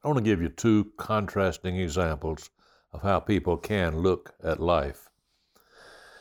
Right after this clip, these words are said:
A veterinarian employed by the federal government of, as a food inspector has the responsibility to inspect seventy-five thousand chickens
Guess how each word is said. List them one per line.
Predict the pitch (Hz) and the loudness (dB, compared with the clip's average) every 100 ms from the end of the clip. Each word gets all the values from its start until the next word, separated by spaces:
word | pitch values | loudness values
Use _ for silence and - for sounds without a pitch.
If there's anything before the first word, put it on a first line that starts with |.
| - _ _ _ _ _ | -20 _ _ _ _ _
A | 98 | 0
veterinarian | 139 139 120 123 101 92 87 | 2 4 4 6 6 4 2
employed | 82 92 113 104 90 | 0 4 4 6 4
by | 90 | 2
the | 82 | 2
federal | 117 101 92 | 2 4 2
government | 82 107 85 82 | 4 4 4 2
of, | 82 73 | 0 0
as | 95 85 | -2 -2
a | 85 | -2
food | - 147 98 | 4 4 4
inspector | 82 78 - 87 - 98 | 2 -4 0 0 2 0
has | 92 98 80 | 4 2 2
the | 80 | -4
responsibility | 80 - 117 110 90 101 107 107 | -6 -2 0 0 2 2 4 2
to | 85 87 | 0 0
inspect | 80 - 107 95 - | -2 -4 -2 -2 -4
seventy-five | - - 127 123 117 117 110 110 - | -10 -2 -2 0 -4 0 0 0 0
thousand | 107 104 98 98 | 0 0 -2 -6
chickens | - 95 92 82 | -2 -2 -2 -6